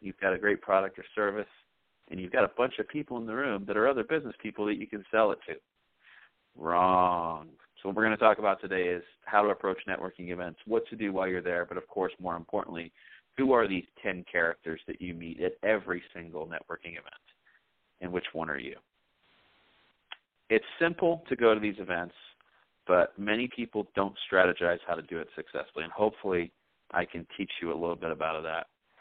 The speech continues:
Um, we're gonna teach you the flaws today made by most people when they go to these events. We're gonna learn the not to do things, but we're also gonna give you some to do things,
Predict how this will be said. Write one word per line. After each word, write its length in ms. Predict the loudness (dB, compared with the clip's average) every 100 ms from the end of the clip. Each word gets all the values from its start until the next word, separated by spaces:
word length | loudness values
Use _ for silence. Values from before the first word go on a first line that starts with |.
| -20 _ 0
Um, 160 | 0 0
we're 100 | -2
gonna 140 | -2
teach 220 | -2 -6 -4
you 80 | -2
the 80 | -2 2
flaws 380 | 6 8 6 0 -8
today 220 | -8 -8
made 200 | -8 -6
by 100 | -4
most 300 | -2 -2 -4
people 240 | -4 -6 -6
when 100 | -8
they 120 | -8
go 200 | 0 2
to 60 | 2
these 180 | -2
events. 280 | -4 -4 -6 -14 -12
We're 120 | -4
gonna 180 | -2 0
learn 320 | -2 -4 -6 -8
the 80 | 0
not 220 | 2 0 -4
to 60 |
do 160 | -4 -4
things, 320 | -6 -8 -8 -8
but 100 | 0
we're 140 | 2
also 180 | 2 0
gonna 140 | -2
give 180 | -2 -4
you 60 | -6 -10
some 140 | -16 -8
to 140 | -6 -2
do 180 | -4 -4
things, 260 | -8 -8